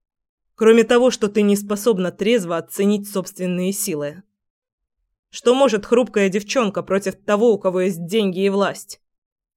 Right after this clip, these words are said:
Пусть даже правда на твоей стороне.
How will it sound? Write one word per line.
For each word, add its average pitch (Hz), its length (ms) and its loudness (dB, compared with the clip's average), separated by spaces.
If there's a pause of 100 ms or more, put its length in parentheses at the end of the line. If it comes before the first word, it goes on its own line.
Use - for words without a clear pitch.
(280)
Пусть 190 220 -4
даже 175 280 -4
правда 190 460 -4
на 160 100 -8
твоей 180 320 -2
стороне. 160 600 -8